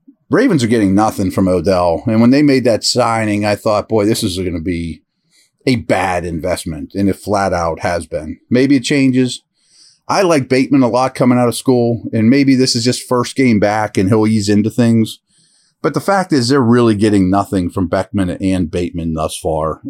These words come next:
And fortunately, Nelson Agholor, who's kind of forgotten, has played pretty well for them. I mean, he was, even the majority of this game, he was their primary slot receiver,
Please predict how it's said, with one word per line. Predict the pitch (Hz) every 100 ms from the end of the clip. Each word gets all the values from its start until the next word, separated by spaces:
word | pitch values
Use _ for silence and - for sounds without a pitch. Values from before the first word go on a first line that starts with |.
| -
And | 113 110 110 98 - _ _ _ _ _
fortunately, | - 233 277 151 117 110 117 120 - - _ _ _ _ _
Nelson | - 185 - 143
Agholor, | 151 185 110 95 95 98 95 -
who's | 117
kind | - 135
of |
forgotten, | - 101 117 135 95 95 92
has | 107
played | - 220 190
pretty | 254 202 160
well | 147 139
for | 127 104
them. | 85 65 85
I |
mean, | 101 101
he | 180
was, | 175 143 - - _ _ _ - _ _
even | 202 226 214
the | 170
majority | 139 139 147 147 127
of |
this | 113 113
game, | - 120 113 101 92 -
he | - 143
was | 135 110
their | 113 107
primary | - 117 113 104 98 92
slot | - - 98 80 -
receiver, | 80 107 85 71 -